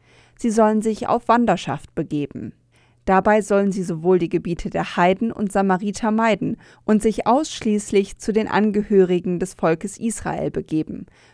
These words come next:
Vergleiche Matthäus Kapitel zehn, Vers fünf bis sechs.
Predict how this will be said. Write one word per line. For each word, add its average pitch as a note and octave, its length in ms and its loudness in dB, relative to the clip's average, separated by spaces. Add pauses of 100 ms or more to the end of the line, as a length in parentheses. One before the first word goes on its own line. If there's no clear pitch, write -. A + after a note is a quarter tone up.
Vergleiche F#3+ 540 0
Matthäus E3 540 -2
Kapitel E3+ 420 -4
zehn, D#3+ 340 -4
Vers F#3+ 300 -2
fünf - 280 -8
bis F#3+ 180 0
sechs. - 460 -6